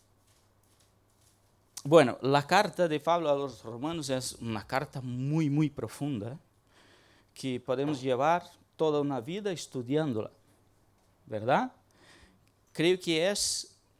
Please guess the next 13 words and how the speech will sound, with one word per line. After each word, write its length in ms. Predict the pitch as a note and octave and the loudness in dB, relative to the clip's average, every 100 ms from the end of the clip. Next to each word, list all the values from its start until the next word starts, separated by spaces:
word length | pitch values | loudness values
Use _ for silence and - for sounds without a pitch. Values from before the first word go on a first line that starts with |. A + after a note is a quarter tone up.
| _ _ - - - | _ _ -20 -20 -20
de, 640 | - - B2+ D3 C3+ A#2 - - _ - - - _ _ _ _ _ _ _ _ - | -20 -12 -4 0 0 -2 -8 -20 _ -20 -20 -20 _ _ _ _ _ _ _ _ -14
de 180 | B2 D3 | -2 0
las 240 | C3+ - | 0 -2
cartas 500 | - F#3+ F3+ - C#3+ | 0 0 0 -4 -4
de 120 | B2+ | -4
Pablo, 500 | B2 E3 G3+ F3 F#3 | -2 0 0 -2 -8
quizá 480 | F#3+ C#3 - D#3+ F3 | -8 -8 0 2 2
de 140 | C#3 C3+ | 0 0
la 160 | B2+ | 0
Biblia 280 | C3 F3 D3+ | -2 -6 -4
entera, 680 | C3 B2+ F3 F#3 F#3 G#3 D4 _ _ _ | -4 -2 0 0 0 -6 -8 _ _ _
la 220 | B2+ B2+ | -6 -4
más 480 | C3 C3+ - - - | -2 -4 -6 -12 -18